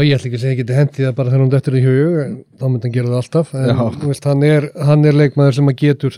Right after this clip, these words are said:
Speaker 1: getur það klárlega og er bara, er frábær markmaður.
Speaker 2: Já.
Speaker 1: Og vonandi fyrir H K þá halda þeir Jóhanni Birgi.
Speaker 2: Já.
Speaker 1: Og ég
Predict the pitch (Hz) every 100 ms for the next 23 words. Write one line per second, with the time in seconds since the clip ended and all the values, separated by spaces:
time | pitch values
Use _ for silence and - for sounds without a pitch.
0 | - - 139 120 127 123 139 127 110 117
1 | 120 113 117 107 113 113 113 113 123 -
2 | 123 131 123 123 127 117 113 _ _ _
3 | _ _ _ 110 104 95 123 123 127 123
4 | - - 233 123 139 185 180 143 156 170
5 | - - 143 139 156 - 127 120 135 131
6 | 139 180 - 127 120 127 113 107 104 101
7 | 135 - _ _ _ 123 110 120 _ _
8 | _ _ _ 127 123 120 - - - 165
9 | 135 160